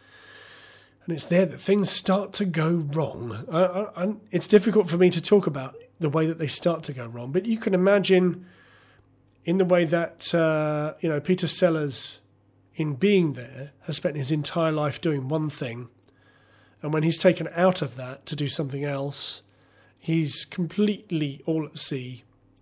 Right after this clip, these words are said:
and, uh, just, well, I suppose he's very innocent, and he goes about his, his, uh,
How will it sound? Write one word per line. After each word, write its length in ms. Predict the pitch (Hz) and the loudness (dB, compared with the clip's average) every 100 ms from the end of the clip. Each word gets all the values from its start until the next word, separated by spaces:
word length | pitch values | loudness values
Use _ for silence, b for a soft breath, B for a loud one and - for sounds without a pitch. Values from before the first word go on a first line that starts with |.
| _ 151 | _ -6
and, 420 | 139 143 147 151 | -4 -4 -4 -4
uh, 160 | 147 | -4
just, 320 | 147 - - - _ _ _ _ _ _ | -4 -4 -6 -8 _ _ _ _ _ _
well, 180 | 233 214 | -4 -2
I 100 | 247 | 0
suppose 300 | - 254 - | 4 4 4
he's 140 | 196 | 0
very 220 | 156 180 160 | 4 4 4
innocent, 480 | 151 - 110 110 - | 0 -4 -8 -14 -10
and 100 | 143 | -8
he 60 | |
goes 200 | 147 139 | -6 -6
about 240 | 127 127 131 | -8 -12 -12
his, 380 | 120 123 - - _ | -10 -10 -10 -14 _
his, 480 | - 147 123 - | -8 -6 -6 -8
uh, 340 | 135 123 120 | -10 -12 -14